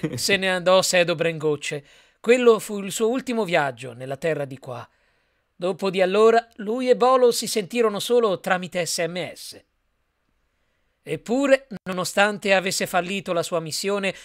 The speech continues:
Speaker 2: nessuno poteva affermare che Sedobren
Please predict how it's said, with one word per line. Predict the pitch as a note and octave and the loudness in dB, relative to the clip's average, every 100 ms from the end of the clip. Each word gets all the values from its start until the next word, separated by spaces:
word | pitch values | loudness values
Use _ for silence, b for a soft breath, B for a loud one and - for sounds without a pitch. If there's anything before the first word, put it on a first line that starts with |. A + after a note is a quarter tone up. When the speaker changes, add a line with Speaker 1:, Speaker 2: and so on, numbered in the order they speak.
| B B | B B
Speaker 2:
nessuno | - F3 G3+ - C#4+ E4 D4+ | -10 -4 -2 0 -2 0 0
poteva | B3+ B3+ B3+ A#3+ | 0 0 2 2
affermare | A3 A3 F#3+ G#3 A3+ A3 | 2 -2 0 2 2 2
che | - | 0
Sedobren | F3 F#3 F#3 G3 F3 F#3 | -2 0 2 2 0 0